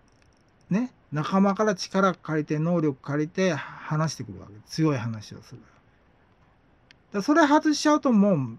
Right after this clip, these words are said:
全くもうパークリンです、人間は。ね。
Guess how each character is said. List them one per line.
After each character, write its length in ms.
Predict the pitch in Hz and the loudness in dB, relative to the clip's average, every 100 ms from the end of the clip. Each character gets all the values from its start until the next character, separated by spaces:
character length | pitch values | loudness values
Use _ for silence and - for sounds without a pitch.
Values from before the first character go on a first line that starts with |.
| - | -12
全 520 | 202 156 175 - 190 | -6 -4 -4 -4 -6
く 120 | 185 | -2
も 460 | 202 190 175 156 135 | 0 0 0 -4 -6
う 60 | 143 | -4
パ 180 | 180 | -2
ー 40 | 190 | -2
ク 100 | 196 | 0
リ 80 | 185 | 0
ン 60 | |
で 100 | 180 | 0
す、 160 | 160 117 | -4 -6
人 120 | 113 | -6
間 220 | 110 107 | -6 -10
は。 100 | - - _ _ _ _ _ _ - | -14 -20 _ _ _ _ _ _ -12
ね。 220 | 135 175 | -8 -10